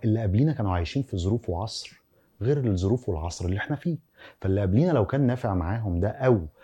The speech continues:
نجحت الدنيا بالشكل القديم اللي كانوا عايشين بيه بالطريقة البسيطة اللي، اللي كانت متاحة في الوقت ده، ممكن ده ما ينفعش دلوقتي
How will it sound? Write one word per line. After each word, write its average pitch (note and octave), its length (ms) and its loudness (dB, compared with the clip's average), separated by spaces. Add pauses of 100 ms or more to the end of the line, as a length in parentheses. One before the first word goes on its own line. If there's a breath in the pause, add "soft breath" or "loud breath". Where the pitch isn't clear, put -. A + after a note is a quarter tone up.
(640 loud breath)
نجحت A#2 840 10
الدنيا A#2+ 460 8
بالشكل A2 640 4
القديم G#2+ 640 6
اللي G2 160 2
كانوا G#2+ 260 2
عايشين F#2+ 440 2
بيه G#2+ 200 4
بالطريقة G2 580 2
البسيطة G#2+ 540 4
اللي، F#2 240 2
اللي F2+ 220 2
كانت A2 240 0
متاحة B2+ 360 2
في - 80 -6
الوقت A2 340 0
ده، C3 200 -2 (320 soft breath)
ممكن B2 260 0
ده A#2 80 2
ما B2+ 80 0
ينفعش A2+ 420 -4
دلوقتي G#2+ 520 0